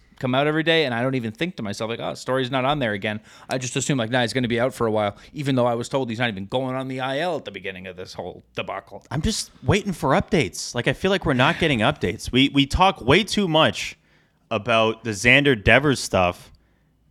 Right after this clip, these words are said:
Speaker 2: that the big name they brought in that had a, maybe the best stretch in Red Sox history at, at some point this season doesn't
Speaker 1: For a
Speaker 2: get
Speaker 1: minute.
Speaker 2: discussed, which is bizarre. But,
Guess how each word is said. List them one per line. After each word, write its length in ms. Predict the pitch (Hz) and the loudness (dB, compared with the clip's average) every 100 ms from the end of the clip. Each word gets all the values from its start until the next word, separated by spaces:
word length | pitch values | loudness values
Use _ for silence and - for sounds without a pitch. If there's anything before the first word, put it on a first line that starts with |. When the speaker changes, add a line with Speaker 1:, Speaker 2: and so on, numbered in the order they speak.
| _ | _
Speaker 2:
that 200 | 117 - | 0 4
the 80 | 113 | 2
big 340 | 104 139 139 | 8 6 8
name 300 | 135 151 151 | 6 6 6
they 100 | 139 | 6
brought 400 | 117 113 120 131 | 4 6 6 6
in 160 | 139 147 | 6 6
that 120 | 113 | 4
had 180 | 110 117 | 6 6
a, 240 | 113 104 90 | 6 2 0
maybe 300 | - 117 123 | -2 2 4
the 100 | 120 | 4
best 300 | 101 117 127 | 4 4 2
stretch 320 | - 135 127 - | 0 2 2 0
in 80 | |
Red 220 | 113 131 - | 0 0 2
Sox 320 | 160 147 - | 2 2 -2
history 420 | 170 - 135 117 | -4 -2 2 4
at, 80 | 117 - | 4 2
at 180 | 131 113 | 0 2
some 220 | 143 123 | 2 2
point 260 | - 117 110 | 4 2 2
this 180 | 120 - | -2 -2
season 440 | 117 104 104 107 _ _ _ _ _ - | -4 -4 -6 -10 _ _ _ _ _ -2
doesn't 300 | 135 139 139 | 0 2 2
Speaker 1:
For 40 | |
a 20 | |
Speaker 2:
get 80 | 117 | 4
Speaker 1:
minute. 120 | 117 | 2
Speaker 2:
discussed, 720 | 95 104 - 123 117 90 - - | 0 -4 -2 2 2 2 -8 -8
which 220 | 110 104 107 | -4 -2 -2
is 280 | 92 - - _ _ | -4 -8 -16 _ _
bizarre. 540 | 110 104 104 87 82 | 2 6 6 4 2
But, 240 | 110 104 | 2 2